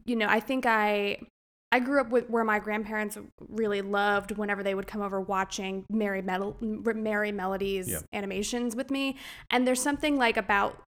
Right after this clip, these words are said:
Speaker 1: appreciating when a theme song has its own musicality that is its own, it's,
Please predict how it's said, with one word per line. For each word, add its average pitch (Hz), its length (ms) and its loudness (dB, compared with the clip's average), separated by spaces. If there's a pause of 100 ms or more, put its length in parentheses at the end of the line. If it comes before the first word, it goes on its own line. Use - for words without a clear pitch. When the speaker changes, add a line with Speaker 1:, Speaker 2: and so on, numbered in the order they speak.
Speaker 1:
appreciating 233 1000 2 (260)
when 220 180 2
a 208 80 2
theme 220 240 0
song 214 260 2
has 202 380 -2
its 196 160 -6
own 202 300 -4
musicality 214 840 -2
that 196 140 -2
is 190 540 -4 (280)
its 208 180 -4
own, 190 580 -4
it's, 208 160 -6